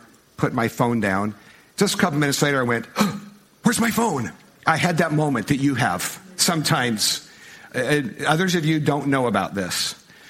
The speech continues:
But for some of us, there's a moment when you say, "Oh no, where did I put that?" It's not just 'cause it's worth a few hundred dollars.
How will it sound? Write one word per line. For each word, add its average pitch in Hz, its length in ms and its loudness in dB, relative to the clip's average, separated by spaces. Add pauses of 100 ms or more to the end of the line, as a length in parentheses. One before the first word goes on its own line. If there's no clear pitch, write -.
(200)
But 135 240 0
for 156 140 2
some 185 260 0
of 117 120 -2
us, 113 180 0
there's 139 240 0
a 143 60 0
moment 135 400 0
when 123 120 0
you 123 80 0
say, 120 260 2
"Oh 143 160 0
no, 185 460 -2 (420)
where 151 120 2
did 175 120 0
I 175 80 0
put 254 260 -2
that?" 85 180 -2
It's 117 140 -4
not 165 160 0
just 226 180 -2
'cause 156 160 0
it's - 140 -4
worth 139 180 -2
a 131 60 -2
few 123 160 -2
hundred 120 180 0
dollars. 101 460 -4